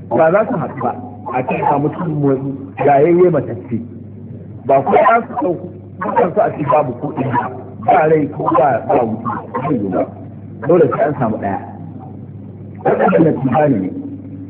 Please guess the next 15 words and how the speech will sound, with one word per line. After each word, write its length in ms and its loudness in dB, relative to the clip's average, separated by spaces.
Natija 480 4
ne 100 4
na 320 4
kamar 220 4
aljahal 500 4
wal 160 6
ilm. 240 2
Aljahalu 640 4
wal 200 2
ilm. 300 2
Sanin 320 4
abu 180 4
da 80 6
jahiltarsa. 640 4
Waɗannan 560 2